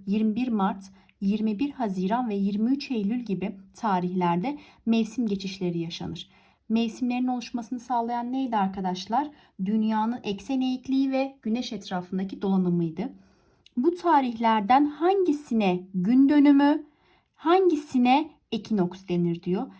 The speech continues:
Hemen bakalım. Biz ekinoks tarihlerini ne diye öğrenmiştik arkadaşlar? Yirmi bir Mart, yirmi üç Eylül. Yirmi bir Mart, yirmi üç Eylül. Diğer şıklarda zaten yok. Hemen şuraya yazalım arkadaşlar.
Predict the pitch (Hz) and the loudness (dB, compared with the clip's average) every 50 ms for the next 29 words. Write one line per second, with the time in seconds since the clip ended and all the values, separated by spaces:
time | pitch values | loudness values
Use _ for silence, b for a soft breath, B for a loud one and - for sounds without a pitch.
0 | B B - 339 311 294 285 269 262 254 254 - - 254 233 247 277 277 B B | B B -2 4 6 6 6 6 4 2 0 -2 -2 0 0 0 -2 -2 B B
1 | B B 247 254 294 294 294 277 277 285 - 302 302 302 294 294 - - 320 302 | B B -2 -2 -2 -2 -2 -4 -4 -2 0 0 0 0 -2 -4 -8 -2 0 0
2 | 294 294 277 269 285 277 277 269 277 285 302 302 269 247 233 214 208 208 190 190 | 2 2 2 0 0 2 4 4 4 4 4 2 0 0 0 0 2 2 2 2
3 | 190 190 - - - - 202 196 196 202 208 190 196 202 202 - - 220 247 302 | 2 2 0 -6 -4 -2 -2 0 0 -2 0 0 0 -2 -2 0 2 4 4 4
4 | 330 B B B B B B B - 196 196 208 220 226 233 240 247 226 214 262 | 2 B B B B B B B 0 0 4 4 4 4 4 2 2 4 6 8
5 | 294 339 349 339 302 294 294 294 330 339 - - - _ _ 208 196 202 226 208 | 8 8 8 8 8 8 8 8 6 2 -4 -16 -20 _ _ -2 0 2 2 4
6 | 214 220 214 208 202 196 - - - 190 170 165 160 165 170 170 b b b b | 4 4 4 4 2 0 -2 0 2 2 2 2 0 -2 -4 -6 b b b b
7 | b _ 190 180 185 208 208 202 214 214 208 196 202 254 285 311 320 302 285 285 | b _ -4 0 2 2 2 2 2 2 2 2 4 4 4 6 8 8 8 8
8 | 285 311 339 - - _ _ - 196 196 214 196 196 196 190 190 202 233 - - | 8 6 2 -2 -14 _ _ 0 2 2 4 4 6 6 6 6 4 2 0 -2
9 | 285 269 262 262 247 247 262 269 285 285 B B B B B B B _ _ _ | 0 2 2 2 2 2 2 2 2 -2 B B B B B B B _ _ _
10 | _ _ _ _ _ _ _ _ _ 269 269 269 226 214 214 - 196 - - 202 | _ _ _ _ _ _ _ _ _ 2 4 4 4 2 0 -4 -8 -2 2 4
11 | 190 190 185 185 202 202 233 254 - - 208 190 180 180 - - 180 175 180 180 | 4 4 4 4 2 0 0 -2 -2 2 2 2 2 2 -2 -2 0 0 0 0
12 | 185 - - 262 262 247 240 247 247 - 247 240 233 226 226 220 220 240 233 226 | -2 -4 -4 -2 -2 -2 -2 -2 -6 -8 -8 -6 -6 -4 -4 -4 -6 -6 -6 -2
13 | 208 185 175 180 190 180 175 180 180 - - 196 208 - - | -2 -2 -2 -2 -2 -2 -2 -2 -4 -2 0 0 0 0 -2